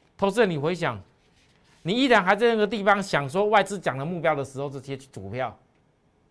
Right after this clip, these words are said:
结果一下跌到哪里去了？我昨天为什么特别告诉大家？我一直强调，我已经强调了高档股换到低档股，我一直强调一定要从低本益比、低档的股票，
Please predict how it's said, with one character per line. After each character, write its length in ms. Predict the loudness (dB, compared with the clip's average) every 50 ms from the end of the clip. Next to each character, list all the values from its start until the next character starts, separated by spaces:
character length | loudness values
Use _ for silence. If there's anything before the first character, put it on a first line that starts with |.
| _ _ _ _ _ _ _ _ _ _ -10
结 100 | -8 -6
果 140 | -4 -4 -6
一 20 |
下 140 | -6 -6 -8
跌 120 | -8 -8 -8
到 80 | -8
哪 140 | -8 -10 -12
里 80 | -12 -14
去 240 | -16 -14 -14 -14
了？ 80 | -14 -16 _ _ _ _ _ _ _ _ _ _ _ _ _ _ _ _ _ _ _ _ _ _ _ _ _ _ -4
我 100 | -4 0
昨 160 | 2 2 2
天 100 | 2 2
为 80 | 0 0
什 80 | 0
么 60 | 0
特 80 | -2 -2
别 80 | 0 0
告 140 | 0 0
诉 100 | -2 -2
大 160 | -4 -4 -4 -4
家？ 260 | -4 -4 -6 -6 -8 -12 -20 _ _ _ _ _ _ _ _ _ _ _ _ _ _ _ _ _ _ _ _ _ _ _ _ _ _ _ _ _
我 160 | -2 0 0 0
一 20 |
直 140 | 0 -2 -10
强 260 | -8 -8 -8 -6 -4
调， 180 | 0 0 0 2
我 40 |
已 40 | 0
经 60 | -2
强 160 | -6 -8 -6 -4
调 140 | -2 -2
了 80 | -2 -2
高 300 | 0 2 2 2 2 2
档 200 | -2 -4 -4 -6 -8
股 180 | -10 -10 -6
换 160 | -4 -4 -4 -2
到 140 | -2 -4
低 200 | -4 -6 -12 -8
档 220 | -6 -6 -6 -6 -8
股， 240 | -10 -12 -12 -14 -16 _ _ _ _ _ -4
我 140 | 0 0
一 40 | 2
直 120 | 0 0 -10
强 240 | -8 -8 -8 -4
调 240 | 0 2 2 2 2 0 -6 _ -12
一 100 | -6 -2
定 80 | 0 0
要 60 | 0
从 180 | 0 -2 -8 -6
低 160 | -6 -6 -4
本 240 | -2 -4 -4 -4 -4
益 100 | -6 -8
比、 160 | -8 -10 -10
低 240 | -8 -6 -6 -4 -4
档 140 | -4 -4
的 80 | -6 -8
股 180 | -10 -10 -12 -10
票， 360 | -6 -4 -2 0 -2 -2 -4